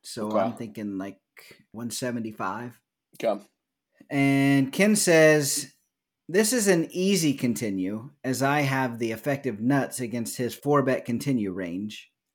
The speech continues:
Speaker 1: I make it two hundred and fifty."
Speaker 2: Okay, so he's kinda in line with where I was at, just a little less.
Speaker 1: Yeah. He calls after a few seconds of thought,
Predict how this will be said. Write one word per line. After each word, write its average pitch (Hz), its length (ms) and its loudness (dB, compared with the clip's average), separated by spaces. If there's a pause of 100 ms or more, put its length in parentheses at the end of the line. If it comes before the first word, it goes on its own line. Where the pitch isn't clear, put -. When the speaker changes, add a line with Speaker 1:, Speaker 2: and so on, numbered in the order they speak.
(120)
Speaker 1:
I 151 140 -2
make 165 280 0
it 139 180 -4
two 156 220 -2
hundred 131 240 0
and 107 180 -6
fifty." - 560 -10 (280)
Speaker 2:
Okay, 98 280 -10 (160)
so 113 140 -10
he's 113 120 -10
kinda 107 200 -8
in 95 80 -6
line 92 180 -8
with 90 140 -12
where 87 180 -6
I 95 120 -6
was 98 120 -10
at, 95 220 -10
just - 200 -14
a 87 40 -8
little 87 160 -10
less. 107 240 -4
Speaker 1:
Yeah. 110 160 -4 (1300)
He 202 180 2
calls 165 380 0
after 143 260 0
a 135 80 -2
few 135 160 0
seconds 131 500 -2
of 113 140 -12
thought, 170 420 -4